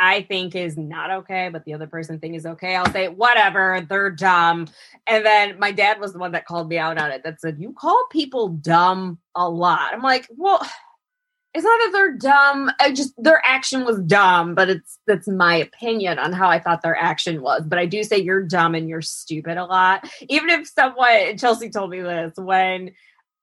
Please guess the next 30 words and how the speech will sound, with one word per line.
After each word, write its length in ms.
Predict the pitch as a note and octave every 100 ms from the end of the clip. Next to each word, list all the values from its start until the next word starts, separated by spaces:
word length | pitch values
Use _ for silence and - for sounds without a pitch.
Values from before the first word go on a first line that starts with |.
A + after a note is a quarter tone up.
| _
if 140 | A4+
you 200 | A3 B3+
do 140 | A3 B3
something 340 | A#3 G#3 A3+
that 160 | G3+ G3
makes 240 | G3+ G3
me, 160 | A3 G#3+
like, 340 | F#3+ F#3 E3+ _
eye 240 | F#3+ F#3+
roll, 380 | G3+ G3+ G3+ G3
laugh, 400 | F#3 E3+ E3+ A3
and 80 | A#3
I'll 80 | A#3
be 80 | B3+
like, 160 | B3+
"You're 80 | C#5
stupid." 1200 | E5 - - _ - F#3 F3+ D#3+ E3+ D#3+ E3 A#3+ -
<laughs> 40 |
Like, 180 | G4 E4
why 260 | D#4 F4 A4 D#5+
is 200 | C4+ -
that 160 | E4+ G#4+
my 160 | E4
go-to? 580 | C4 A3 C4+ E4 - A#3+
Why 220 | G#3+ B3 G4+
can't 200 | - G4
I 80 | F4
just 220 | E4 -
say, 200 | E4 E4+ D#4+
"You're 400 | D#4+ A4 C#5+